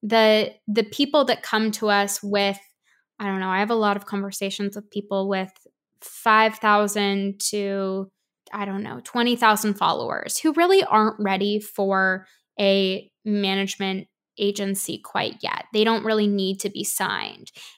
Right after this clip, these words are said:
And they come to us saying, like, "I don't know how to do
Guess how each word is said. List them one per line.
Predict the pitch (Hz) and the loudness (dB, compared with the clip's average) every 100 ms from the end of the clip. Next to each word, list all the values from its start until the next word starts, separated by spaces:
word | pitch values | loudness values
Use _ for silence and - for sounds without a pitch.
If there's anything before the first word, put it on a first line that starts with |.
| _ | _
And | 185 214 214 208 196 _ _ _ _ - | 2 4 6 4 0 _ _ _ _ -2
they | 214 214 | 0 0
come | - 262 269 | 0 0 0
to | 262 | 2
us | 233 214 208 - | 4 4 0 -2
saying, | 208 202 | 0 0
like, | 208 185 - | 0 -2 -2
"I | - 220 | 4 4
don't | 226 226 | 4 2
know | 214 202 202 202 196 | 2 2 4 6 4
how | 202 202 196 190 | 0 2 2 2
to | 196 202 | -2 -10
do | 196 202 190 190 190 | -2 -2 0 -2 -4